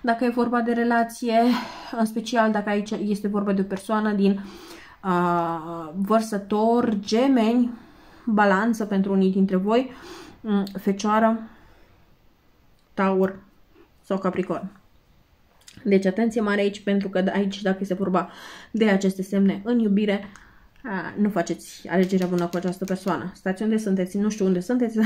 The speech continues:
<laughs> stați acolo. Așa, a, dacă voi sunteți atenți, veți fi capabili să vedeți, a, toate situațiile la adevărata lor valoare din timp și să luați măsuri în așa fel încât voi să ieșiți bine din toată situația.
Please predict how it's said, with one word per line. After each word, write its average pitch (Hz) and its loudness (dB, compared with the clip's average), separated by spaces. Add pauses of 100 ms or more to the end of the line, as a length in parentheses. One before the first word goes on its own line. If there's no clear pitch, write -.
<laughs> - -10
stați 202 -4
acolo. 190 2 (460)
Așa, 196 0 (260)
a, 190 2
dacă 254 2
voi 285 2
sunteți 247 -2
atenți, 247 0
veți 214 -2
fi 262 0
capabili 214 0
să 220 -4
vedeți, 202 -2
a, 190 4
toate 214 -2
situațiile 202 0
la 196 4
adevărata 196 2
lor 196 4
valoare 196 4
din 190 4
timp 285 2
și 277 -2
să 240 -2
luați 220 2
măsuri 208 0
în 214 2
așa 202 -2
fel 208 0
încât 202 0
voi 196 4
să 196 0
ieșiți 190 0
bine 185 4
din 190 4
toată 190 2
situația. 185 2